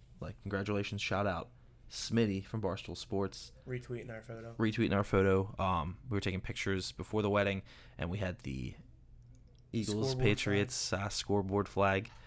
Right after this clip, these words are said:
Speaker 1: Um, it was a good year to get married, man.
Speaker 2: Yeah.
Speaker 1: It's a good year to exist, e-, especially in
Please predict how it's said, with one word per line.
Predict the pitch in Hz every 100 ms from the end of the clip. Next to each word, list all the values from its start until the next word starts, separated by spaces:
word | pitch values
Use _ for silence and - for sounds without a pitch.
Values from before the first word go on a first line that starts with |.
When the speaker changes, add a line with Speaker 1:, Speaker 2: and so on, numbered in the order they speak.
| - - -
Speaker 1:
Um, | - 104 87 80 104 - - - - - - - - - - -
it | -
was | 104
a |
good | 110 139
year | 131
to |
get | 135 123
married, | 165 151
man. | 107 113 - - - - -
Speaker 2:
Yeah. | 135 - -
Speaker 1:
It's | -
a |
good | 123
year | 113 113
to | 107
exist, | 98 101 120 - - - - -
e-, | -
especially | - - 104 107 101 98 - -
in | - 95 98